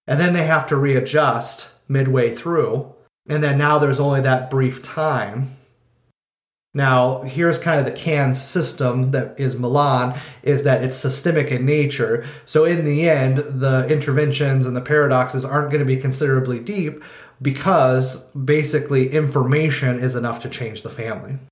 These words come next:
And yet, from my perspective, I feel like there needs to be more.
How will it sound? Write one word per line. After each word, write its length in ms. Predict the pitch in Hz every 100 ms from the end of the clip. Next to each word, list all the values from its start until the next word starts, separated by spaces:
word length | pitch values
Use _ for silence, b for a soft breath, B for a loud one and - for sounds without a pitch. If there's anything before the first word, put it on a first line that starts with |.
| _ _ _ _
And 160 | 131 139
yet, 180 | 143 139
from 220 | - 143
my 240 | 139 165
perspective, 680 | 170 135 127 - 127 - 123 -
I 80 |
feel 220 | - 156 139
like 160 | 131
there 120 | 127
needs 280 | 120 131 127
to 100 | -
be 140 | 110 110
more. 520 | 117 127 110 -